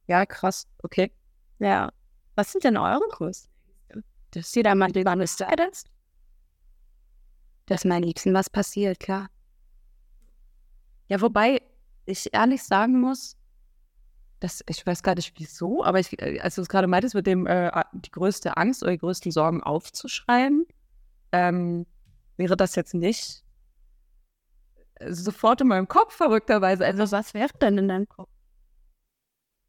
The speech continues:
Speaker 1: Äh, ich glaube, ich bin da immer noch bei meinen Glaubenssätzen tatsächlich verrückterweise, dieses, äh, nicht gut genug zu sein für
Speaker 2: Echt?
Speaker 1: d-, für das Leben. Also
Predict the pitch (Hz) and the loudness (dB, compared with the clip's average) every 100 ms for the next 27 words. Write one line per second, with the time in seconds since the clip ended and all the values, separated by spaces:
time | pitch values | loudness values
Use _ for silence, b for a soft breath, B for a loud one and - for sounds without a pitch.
0 | _ _ _ 170 170 165 156 151 147 147 | _ _ _ -2 0 0 2 0 -2 -8
1 | _ - _ - _ - _ _ _ _ | _ -20 _ -20 _ -20 _ _ _ _
2 | _ _ _ _ _ _ _ _ _ _ | _ _ _ _ _ _ _ _ _ _
3 | _ _ _ _ _ - - 233 247 - | _ _ _ _ _ -8 2 2 2 2
4 | 247 - 269 349 - 285 240 202 180 185 | 2 4 4 2 2 2 2 2 0 2
5 | 320 - 349 - 339 311 - 320 320 - | 0 0 0 0 -2 -2 -4 -4 -4 -2
6 | 294 285 294 285 254 277 294 285 233 214 | 0 0 2 2 4 2 0 0 0 0
7 | 214 208 - 202 202 214 - 233 - 196 | 0 -2 -2 2 2 0 -2 -4 -2 -2
8 | - - 165 156 156 - _ 170 - 254 | -4 -10 -4 -4 -4 -12 _ -20 -4 -2
9 | 175 - 240 220 - 220 254 175 170 | 0 -2 0 0 0 2 2 2 0